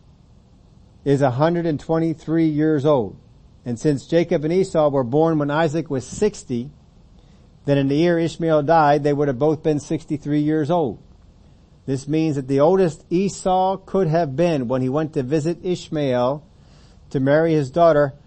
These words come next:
Mahalath, that the oldest he could be was sixty-three years old. Now, he probably did that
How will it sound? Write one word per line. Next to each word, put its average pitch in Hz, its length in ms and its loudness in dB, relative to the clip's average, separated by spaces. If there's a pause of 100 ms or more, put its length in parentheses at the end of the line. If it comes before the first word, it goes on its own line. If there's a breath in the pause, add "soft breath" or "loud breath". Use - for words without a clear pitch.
(380 soft breath)
Mahalath, 143 580 2 (1160)
that 139 260 0
the 151 180 -4
oldest 196 560 4
he 196 280 2
could 190 400 -2
be 151 560 0 (240)
was 131 180 0
sixty-three 170 1120 -2
years 151 640 0
old. 143 400 -2 (1500 soft breath)
Now, 135 120 -2
he 175 180 2
probably 196 560 0
did 160 360 0
that 175 400 4